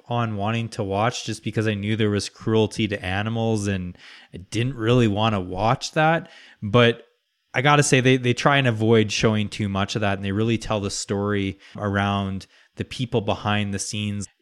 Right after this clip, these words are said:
seeing this video and being like, "This is bullshit," and, like, "We gotta find out who did this," and they do this whole investigating, like, just regular people trying to find out who this person is and looking for clues in the original video.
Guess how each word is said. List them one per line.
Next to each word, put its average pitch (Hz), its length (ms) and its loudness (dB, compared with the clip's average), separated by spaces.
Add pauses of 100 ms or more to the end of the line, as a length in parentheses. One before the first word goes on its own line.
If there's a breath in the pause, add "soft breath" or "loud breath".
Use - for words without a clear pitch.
(140)
seeing 151 380 -2
this 120 160 -2
video 117 320 4
and 101 100 0
being 101 140 -2
like, 95 160 -6
"This 120 180 -4
is 101 60 -6
bullshit," 107 640 -2
and, 101 160 -6
like, 95 180 -4
"We 107 180 -2
gotta 107 180 0
find 101 280 -2
out 98 160 -2
who 101 140 -2
did 127 240 0
this," 110 240 -4
and 101 80 -8
they 98 100 -4
do 101 140 -4
this 98 140 -8
whole 98 200 -2
investigating, 98 880 -4
like, 95 160 -6
just 104 180 -8
regular 98 380 -4
people 104 580 -6 (220 loud breath)
trying 120 220 -2
to 113 80 -2
find 107 280 0
out 95 180 -2
who 110 180 -2
this 101 160 -2
person 98 440 -6
is 98 400 -4
and 92 160 -8
looking 95 280 -10
for 92 340 -10 (320 loud breath)
clues 139 420 4
in 110 120 0
the 101 80 0
original 92 400 -4
video. 113 800 2